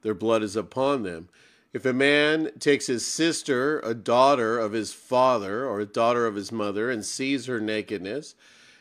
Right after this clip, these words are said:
and she sees his nakedness, it is disgrace, and they shall be cut off from the sight of the children of their people. He has uncovered his sister's nakedness, and he shall bear his iniquity.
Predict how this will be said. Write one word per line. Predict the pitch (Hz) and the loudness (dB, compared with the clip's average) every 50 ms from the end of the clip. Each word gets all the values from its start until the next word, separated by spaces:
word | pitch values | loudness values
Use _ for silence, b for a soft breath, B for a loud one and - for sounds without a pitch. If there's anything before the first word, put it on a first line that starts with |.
| b b | b b
and | 127 123 | -6 -4
she | - - - 143 139 139 139 139 139 139 - - _ _ _ - | -4 -2 0 2 2 2 2 2 0 0 -2 -6 _ _ _ -14
sees | - - - - 147 139 123 - | -12 -8 -2 0 0 0 2 2
his | - 160 170 156 - | 2 0 0 0 0
nakedness, | 135 120 107 101 95 - 107 90 95 95 104 123 131 - - | -2 -2 -2 -2 -2 -4 -6 -6 -4 -6 -6 -6 -8 -8 -8
it | 101 123 120 | -6 -6 -4
is | 123 123 - - | -6 -6 -8 -10
disgrace, | 110 107 135 135 - - - 160 165 147 120 104 - - | -6 -4 -4 -2 -4 -4 -2 2 2 2 2 2 -2 -4
and | 110 110 | -6 -4
they | 113 | -4
shall | 110 - 117 107 | -4 -6 -6 -6
be | 113 101 | -6 -6
cut | - 135 127 123 | -2 0 2 2
off | 120 120 - | 2 2 0
from | 123 117 117 | -4 -6 -6
the | 113 | -6
sight | 107 - 127 117 117 | -4 -2 0 0 0
of | 117 110 | -2 -4
the | 117 | -6
children | 107 - - 117 104 117 117 | -8 -8 -8 -6 -6 -6 -6
of | 113 107 | -6 -4
their | 101 110 110 107 - B B B B B B B | -2 -2 -4 -4 -4 B B B B B B B
people. | - - 156 165 - - 101 90 87 B B B B B | -4 -2 -2 -2 -2 -4 -8 -8 -8 B B B B B
He | - 139 | 0 2
has | 135 135 | 4 4
uncovered | 151 147 135 120 151 143 139 143 127 | 4 4 4 2 2 2 2 2 0
his | 123 117 - | -2 -4 -4
sister's | - 143 143 139 - 131 117 113 | -2 -2 -4 -2 -4 -6 -6 -6
nakedness, | 117 120 127 139 151 147 - 127 104 101 101 110 120 - | -4 -2 0 0 0 0 0 -2 -2 -2 -2 -2 -4 -4
and | - 113 | -6 -4
he | 117 123 117 | -4 -4 -4
shall | - - 117 | -4 -4 -4
bear | 101 92 120 117 117 | -4 -2 -2 -2 -2
his | 110 110 | -4 -4
iniquity. | 120 117 131 147 143 - 117 98 90 | -6 -4 -4 -4 -4 -4 -6 -6 -6